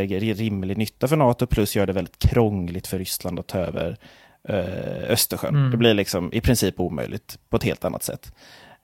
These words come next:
Speaker 1: Eh, är det där vi gör mest nytta, det vill säga som en spelare i en maktkamp mellan väst och ett, någon sorts nytt öst eller Ryssland? Eller kan Sverige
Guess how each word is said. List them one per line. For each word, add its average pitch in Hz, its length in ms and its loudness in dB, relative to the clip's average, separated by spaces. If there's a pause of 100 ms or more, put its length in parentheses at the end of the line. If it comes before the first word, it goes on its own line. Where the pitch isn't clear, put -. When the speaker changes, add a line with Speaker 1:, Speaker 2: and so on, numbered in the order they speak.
Speaker 1:
Eh, - 440 -6 (200)
är 123 160 6
det 120 80 4
där 147 280 10
vi 156 80 8
gör 151 80 6
mest 139 240 4
nytta, 151 460 2
det 120 100 4
vill 113 80 2
säga 107 160 4
som 101 120 2
en 95 100 0
spelare 95 840 2
i 143 420 0 (440)
en 127 140 0
maktkamp - 500 -2
mellan 82 340 -4 (140)
väst - 520 -4
och - 200 -8
ett, - 100 -10
någon 90 180 -4
sorts - 240 -8
nytt 95 440 -8
öst - 360 -6
eller 95 200 -4
Ryssland? - 480 -6 (540)
Eller 104 560 2 (140)
kan 107 180 -2
Sverige 101 640 2